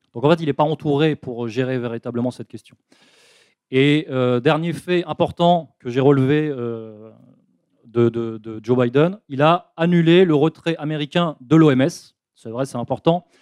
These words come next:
Mais pareil, quand on creuse, euh, on se rend compte que de toute manière, ce retrait n'était pas effectif parce qu'il fallait un an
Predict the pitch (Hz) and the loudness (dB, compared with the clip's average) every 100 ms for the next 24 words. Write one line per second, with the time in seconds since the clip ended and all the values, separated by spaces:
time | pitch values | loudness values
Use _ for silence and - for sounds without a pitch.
0 | _ _ _ _ _ 131 165 151 151 147 | _ _ _ _ _ 2 2 2 0 -2
1 | 175 185 - 135 127 - 160 180 196 185 | -2 -2 -4 -2 -4 2 6 6 4 -2
2 | 139 135 131 - 147 180 - 143 135 143 | -6 -6 -6 -8 -4 -4 -2 0 0 0
3 | 180 - 165 180 - - 135 147 - 165 | -6 -8 -6 -4 -4 0 2 2 0 -4
4 | 147 135 131 143 151 127 147 175 175 - | -4 -6 -6 -6 -6 -10 -8 -8 -8 -12
5 | - _ _ _ _ _ 131 - 143 131 | -20 _ _ _ _ _ -12 -10 -10 -2
6 | 143 151 - 180 180 160 160 | 0 0 0 0 2 2 -2